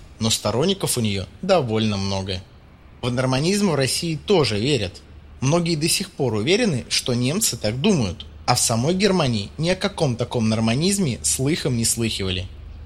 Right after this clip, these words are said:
Конечно же, советские ученые и публицисты не упускали случая попрекнуть идеологов Третьего рейха норманизмом. Но и это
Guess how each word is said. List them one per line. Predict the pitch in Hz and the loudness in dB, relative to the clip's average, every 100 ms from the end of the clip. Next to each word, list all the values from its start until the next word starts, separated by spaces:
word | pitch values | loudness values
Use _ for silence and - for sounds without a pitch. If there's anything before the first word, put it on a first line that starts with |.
| - | -4
Конечно | 151 180 160 - | 0 2 2 0
же, | 110 113 | 0 0
советские | - 131 135 - 120 120 | 2 2 2 0 -2 -2
ученые | - 131 107 98 - | 0 2 0 -2 -4
и | |
публицисты | 131 127 123 131 - 233 - 135 110 | -4 -4 -2 0 0 0 0 -2 -2
не | 151 180 | -2 0
упускали | 196 208 - 120 101 | 0 -2 0 -2 0
случая | 95 175 220 - 117 92 - | 0 0 0 0 -2 -2 0
попрекнуть | 165 202 208 165 117 - | 0 0 0 0 0 -2
идеологов | 147 131 131 113 113 110 | -2 2 4 2 0 -4
Третьего | - 127 113 107 | -2 0 0 0
рейха | 123 185 214 156 - | 0 0 0 -2 -2
норманизмом. | 165 170 190 208 151 101 95 92 - - - | -2 0 2 2 0 -2 -4 -6 -12 -18 -4
Но | 147 135 | 2 4
и | 120 | 4
это | 160 202 131 | 2 2 -2